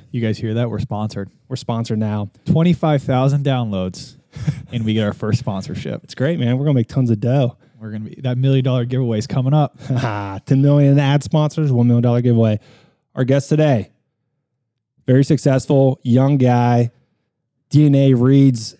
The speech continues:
Speaker 2: real estate in it. Um, he's here in Keller Williams, but he's grown his own, on his own, I think. A lot of, a lot of interesting backgrounds with him.
Speaker 1: Yeah, what's really cool about today's guest,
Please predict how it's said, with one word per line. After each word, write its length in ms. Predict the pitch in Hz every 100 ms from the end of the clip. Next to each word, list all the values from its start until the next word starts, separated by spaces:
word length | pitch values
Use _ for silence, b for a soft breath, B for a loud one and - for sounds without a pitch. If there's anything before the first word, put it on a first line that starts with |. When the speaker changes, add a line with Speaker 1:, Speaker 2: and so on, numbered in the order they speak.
| _ _
Speaker 2:
real 280 | 131 127 117
estate 420 | - 120 117 -
in 160 | 120 120
it. 180 | 131 - -
Um, 680 | 123 120 113 113 110 110 113 _
he's 180 | - 117
here 160 | 135
in 40 | 127
Keller 220 | 135 127
Williams, 400 | 123 123 123 120
but 180 | 107 123
he's 580 | - 131 127 123 113 110
grown 280 | 131 127
his 180 | 123 113
own, 440 | 123 120 123 127 123 _
on 80 | 120
his 160 | 117 120
own, 160 | 131
I 100 | 139
think. 380 | 135 156 160 - _ 139
A 40 |
lot 160 | 127 127
of, 480 | 127 123 120 113 - _ _ _ _ 143
a 40 |
lot 140 | 135
of 100 | 123
interesting 380 | 139 135 120 123
backgrounds 480 | 113 113 107 101 98
with 140 | 104
him. 120 | 104 107
Speaker 1:
Yeah, 120 | 147
what's 160 | 117
really 200 | 135 160
cool 420 | 147 151 143 123 113
about 500 | 117 113 110 107 -
today's 320 | 120 110 104
guest, 440 | 107 104 104 -